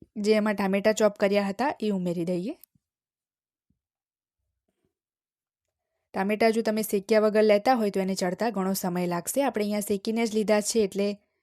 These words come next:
બે ત્રણ મિનિટમાં જ એ ચડી જશે. તો સ્વાદ મુજબ એમાં થોડું મીઠું પણ મેં ઉમેરી દીધું છે. હવે બે થી ત્રણ મિનિટ આપણે ટામેટાને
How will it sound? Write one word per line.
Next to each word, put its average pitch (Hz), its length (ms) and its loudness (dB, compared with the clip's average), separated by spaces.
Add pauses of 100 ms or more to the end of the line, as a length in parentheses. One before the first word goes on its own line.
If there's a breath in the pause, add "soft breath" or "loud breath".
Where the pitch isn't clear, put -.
(100)
બે 190 120 0
ત્રણ 220 240 -2
મિનિટમાં 214 400 -2
જ 196 40 0
એ 202 60 2
ચડી 185 280 0
જશે. 175 320 -2 (600)
તો 208 80 -8
સ્વાદ 208 320 0
મુજબ 220 280 0
એમાં 208 180 -2
થોડું 254 320 -2
મીઠું 202 260 -2
પણ 196 180 -2
મેં 190 120 -2
ઉમેરી 180 320 -4
દીધું 175 260 -4
છે. 285 240 -4
હવે 220 220 -4
બે 208 140 -2
થી 220 120 -2
ત્રણ 233 280 -2
મિનિટ 226 240 -2
આપણે 190 220 -2
ટામેટાને 180 500 -6